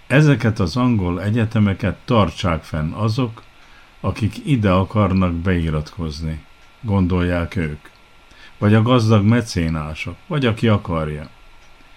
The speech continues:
Számomra nagyon érdekes, hogy a hasznosság kérdése mindig a politikával kapcsolatban merül fel. Amint egy-egy tudományos ágazat érinti a politikát,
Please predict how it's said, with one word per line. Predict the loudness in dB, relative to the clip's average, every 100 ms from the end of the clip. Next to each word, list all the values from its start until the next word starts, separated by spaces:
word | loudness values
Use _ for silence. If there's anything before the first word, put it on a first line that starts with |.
| -20 -20 -20 -20 -20 -20 -20
Számomra | -4 6 8 8 8 4
nagyon | 4 4 2
érdekes, | 2 2 2 2 0 2
hogy | 0
a | 2
hasznosság | 2 0 0 -2 -2 -2 -4 -4
kérdése | -2 -2 0 -2 -2 0 -2 -2 -8 -20 -20 -20 -20 -6
mindig | 2 4 6 4 2
a | -2
politikával | 0 2 2 2 -4 -2 -2 -2 -2 -4 -4
kapcsolatban | -4 -4 -2 -2 0 -2 -2 -2
merül | 0 0 -2 -2 -4
fel. | -6 -8 -8 -12 -16 -20 -20 -20 -20 -20 -20 -20 -12 2
Amint | 6 6 6
egy-egy | 2 2 2 2
tudományos | 2 2 4 4 4 0 -2
ágazat | -2 2 2 2 -2 -4 -6
érinti | -4 0 4 4 4 0 -2 -2
a | -4
politikát, | -2 -4 -2 -4 -4 -2 -4 -6